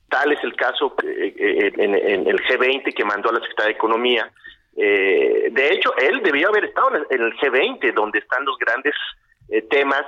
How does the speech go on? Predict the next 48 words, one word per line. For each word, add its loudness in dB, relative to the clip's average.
y -6
los -2
grandes -2
manantiales 0
donde -4
se -4
puede, 2
eh, 0
tejar, -2
tejer -2
fino 2
en 0
el 0
contexto -2
de 2
los 0
problemas 0
que -2
México -2
tiene -2
con -2
una 2
infinidad 0
de -2
países, -2
especialmente -2
con -10
Estados -2
Unidos. -10
Entonces, 0
eh, 2
yo 2
creo 0
que 0
sí, 0
efectivamente 0
es -4
un 0
mal 2
momento, 2
es, -4
es -12
una -4
mala, 0
eh, 0
eh, -6
coyuntura, 2
porque 0